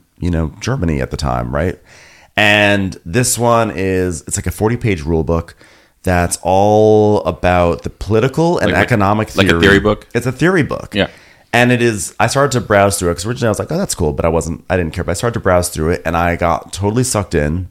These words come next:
Speaker 1: I haven't finished it, but it was so cool because, uh, they, they talk about various theory, like economic theory,
Speaker 2: Mm-hmm.
Speaker 1: political theory, or government theory, which is political theory. But, um, and then they talk about how it's translated into the game.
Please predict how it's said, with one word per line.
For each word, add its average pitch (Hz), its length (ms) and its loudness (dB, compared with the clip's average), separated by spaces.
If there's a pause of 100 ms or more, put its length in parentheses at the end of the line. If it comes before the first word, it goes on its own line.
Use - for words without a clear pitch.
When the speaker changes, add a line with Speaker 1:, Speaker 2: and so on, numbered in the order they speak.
Speaker 1:
I 90 80 -2
haven't 131 200 0
finished 107 380 -4
it, 139 240 -2 (600)
but 95 600 0
it 101 100 4
was 101 180 0
so 147 300 4
cool 127 300 0
because, 92 840 -2 (340)
uh, 92 480 4
they, 92 240 -2
they 95 140 0
talk 123 440 2
about 98 300 2
various 92 460 0
theory, 80 360 0
like 78 220 -4
economic 87 460 0
theory, 92 180 0
Speaker 2:
Mm-hmm. 170 100 2
Speaker 1:
political 85 320 -2
theory, 82 300 0
or 78 140 0
government 82 420 -4
theory, 78 340 -2 (640)
which 80 140 -6
is 80 80 -8
political 73 300 -6
theory. 73 300 -2 (300)
But, 107 300 4
um, 95 360 2 (200)
and 110 260 0
then 113 360 2
they 104 100 2
talk 101 180 -6
about 98 120 -2
how 95 180 0
it's - 160 -4
translated 95 480 -2
into 85 220 -6
the - 80 -8
game. 60 400 -6